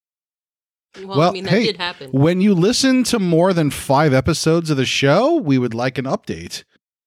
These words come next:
Speaker 1: Yeah, definitely.
Speaker 2: Yeah.
Speaker 1: Anonymous Dane, if you choose to continue to listen, we would sure love to hear your feedback after another, say, I don't know, maybe ten, fifteen episodes.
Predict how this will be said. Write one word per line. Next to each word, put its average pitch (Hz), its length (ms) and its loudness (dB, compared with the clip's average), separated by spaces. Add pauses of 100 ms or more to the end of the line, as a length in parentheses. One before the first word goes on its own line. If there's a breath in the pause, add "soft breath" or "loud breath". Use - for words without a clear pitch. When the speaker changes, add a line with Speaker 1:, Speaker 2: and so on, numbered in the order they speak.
(840)
Speaker 1:
Yeah, 214 380 -6 (220)
definitely. 175 640 -8 (240)
Speaker 2:
Yeah. 101 140 -20 (880 soft breath)
Speaker 1:
Anonymous 196 560 0
Dane, 190 500 -2
if 214 380 0
you 220 760 -2
choose 226 480 -4
to 226 200 -2
continue 226 420 -4
to 214 60 -2
listen, 226 400 -2
we 254 140 -2
would 165 220 -6
sure 254 360 0
love 220 240 -2
to 214 60 -6
hear 220 160 0
your 202 160 -6
feedback 175 540 -6
after 170 440 -4
another, 180 400 0
say, 180 420 0
I 170 80 0
don't 175 140 -4
know, 147 160 -2
maybe 151 300 -6
ten, 170 300 -10
fifteen 196 340 -14
episodes. 254 500 -18